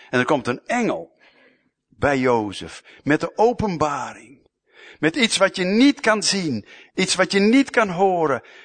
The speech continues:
iets wat nooit in ons hart opkomt. Maar God heeft het ons geopenbaard. En dat is, dat is kerstfeest. En zo staat het hier zo prachtig. Toen die overweging bij hem opkwam, zie, een engel des Heren verscheen hem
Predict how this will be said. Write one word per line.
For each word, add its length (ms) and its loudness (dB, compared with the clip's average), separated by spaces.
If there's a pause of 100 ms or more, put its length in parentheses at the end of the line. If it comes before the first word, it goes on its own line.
(120)
iets 240 0
wat 160 2
nooit 420 4
in 120 2
ons 180 0
hart 360 0
opkomt. 880 -2 (340)
Maar 200 2
God 220 2
heeft 240 2
het 120 -4
ons 220 0
geopenbaard. 1120 -4 (440)
En 140 -8
dat 280 -4
is, 500 -8 (560)
dat 260 -8
is 260 -8
kerstfeest. 840 -8 (300)
En 80 -4
zo 140 0
staat 320 0
het 120 -4
hier 140 -4
zo 100 -2
prachtig. 540 -6
Toen 180 0
die 100 0
overweging 600 2
bij 140 4
hem 140 0
opkwam, 360 -2 (220)
zie, 260 0
een 160 -2
engel 320 2
des 200 0
Heren 420 0
verscheen 600 0
hem 240 -2